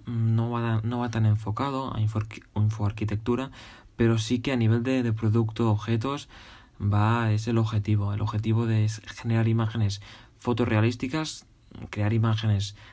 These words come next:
tres D de productos que parecen que son reales, pero no lo son. En lugar de hacer una fotografía con una cámara,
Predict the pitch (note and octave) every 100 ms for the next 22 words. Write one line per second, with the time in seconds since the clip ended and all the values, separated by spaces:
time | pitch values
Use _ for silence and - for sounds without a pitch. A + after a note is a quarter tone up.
0 | - - A#2 A2+ A2 B2+ B2 A2+ A2+ A2+
1 | A2+ D3 D3 - - - - - - -
2 | - - A2+ G#2+ G#2+ A#2 A#2 A2 A2 G#2+
3 | A#2 A#2+ C3 - G#2 G2 F#2+ - G2 F#2+
4 | - - G#2+ G#2 A2 G#2+ A2+ A2 G#2+ A2
5 | G#2+ G#2 A2+ A2 G#2 F#2+ F#2+ G2 G2+ G#2
6 | G2+ G#2 G#2+